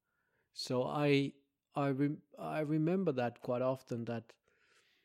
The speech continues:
the, I have to put that effort into that,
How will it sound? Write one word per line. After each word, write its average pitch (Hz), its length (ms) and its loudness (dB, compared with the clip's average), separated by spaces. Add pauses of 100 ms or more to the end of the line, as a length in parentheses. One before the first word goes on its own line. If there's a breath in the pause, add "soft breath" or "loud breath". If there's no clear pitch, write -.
(1800 soft breath)
the, 131 560 4 (120)
I 131 80 2
have 131 340 -2
to 143 80 0
put 135 300 -2
that 151 240 0
effort 127 400 0
into 113 280 -4
that, 117 380 -8